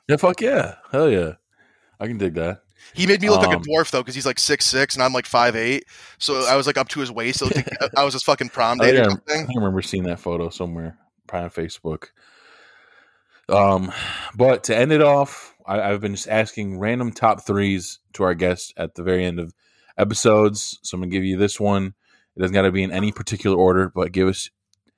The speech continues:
Speaker 1: three pizza toppings. Your top three pizza toppings.
Speaker 2: Oh, we're going pepperoni, bacon, and banana peppers. That's so easy.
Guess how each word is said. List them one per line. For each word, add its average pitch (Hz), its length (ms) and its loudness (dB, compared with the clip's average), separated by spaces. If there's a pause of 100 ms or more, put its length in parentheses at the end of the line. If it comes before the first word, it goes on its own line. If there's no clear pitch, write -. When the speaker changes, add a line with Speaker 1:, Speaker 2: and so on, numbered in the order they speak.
(220)
Speaker 1:
three 113 640 2 (720)
pizza - 240 -6
toppings. 82 340 -2
Your 82 80 -12
top 107 300 2
three 104 360 2
pizza 92 300 -8
toppings. 76 640 -10
Speaker 2:
Oh, 123 80 0
we're 147 80 0
going 147 180 0
pepperoni, 143 400 -2
bacon, 123 260 -2
and 107 80 -8
banana 98 220 -6
peppers. - 440 -12
That's 110 180 -6
so 113 260 -6
easy. 92 360 -16